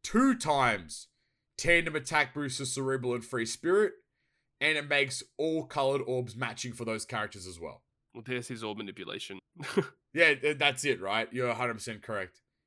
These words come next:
Speaker 1: Very fucking good, <laughs> mind you. Like, we've, we've,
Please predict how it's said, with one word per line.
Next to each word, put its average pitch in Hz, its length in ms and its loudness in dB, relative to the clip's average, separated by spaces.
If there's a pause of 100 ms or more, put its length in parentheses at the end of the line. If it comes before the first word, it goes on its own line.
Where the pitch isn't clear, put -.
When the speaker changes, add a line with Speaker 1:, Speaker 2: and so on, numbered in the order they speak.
(260)
Speaker 1:
Very 220 280 10
fucking 127 600 -2
good, 117 260 0 (240)
<laughs> - 160 -14
mind 160 560 2
you. 123 240 -2 (320)
Like, 156 220 4 (260)
we've, 214 240 4
we've, 196 220 4